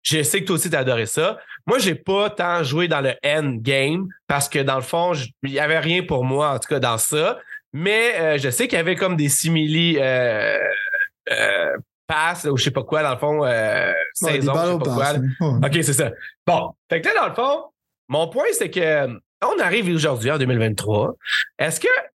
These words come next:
Speaker 1: The Division, c'était mort, selon toi, ou c'était encore en vie ? Là, je parle du jeu, je parle du deux, The Division deux. Est-ce qu'avant qu'on commence tout ça, est-ce que tu penses que c'était mort ou c'était encore ?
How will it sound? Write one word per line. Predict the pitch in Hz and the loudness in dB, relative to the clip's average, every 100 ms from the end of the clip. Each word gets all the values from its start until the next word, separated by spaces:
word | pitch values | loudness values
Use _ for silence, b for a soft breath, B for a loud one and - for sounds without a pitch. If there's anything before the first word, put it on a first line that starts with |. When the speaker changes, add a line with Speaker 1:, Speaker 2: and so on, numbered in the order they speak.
| 120 | -2
Speaker 1:
The | 170 | 0
Division, | 170 175 151 180 233 214 | 0 0 0 2 0 0
c'était | - 135 | -2 -2
mort, | 120 117 135 156 | 0 0 0 -2
selon | 120 113 107 | 0 0 -2
toi, | 127 147 175 - | -2 -2 -2 -4
ou | 170 190 220 | -2 0 0
c'était | - 156 | -2 0
encore | 135 123 147 127 | -2 0 0 0
en | 95 | -2
vie ? | 87 | -4
Là, | 127 | -4
je | 170 | -2
parle | 202 190 | 0 0
du | 147 | 0
jeu, | 143 131 175 220 | 0 2 2 0
je | - | -2
parle | 156 139 | -2 0
du | 120 | -2
deux, | 104 117 98 | -2 0 0
The | 117 | 0
Division | 127 120 110 | 0 0 0
deux. | 101 113 | 0 -2
Est-ce | 117 | 0
qu'avant | 269 185 147 170 | 0 0 0 -2
qu'on | 202 147 | -2 -2
commence | 147 151 | -2 -2
tout | 147 | 0
ça, | 190 | -2
est-ce | 196 | -2
que | |
tu | - | -2
penses | 202 | -2
que | 190 | -2
c'était | 175 156 | -2 0
mort | 165 | 0
ou | 196 | 0
c'était | 143 | 0
encore ? | 117 113 | 0 0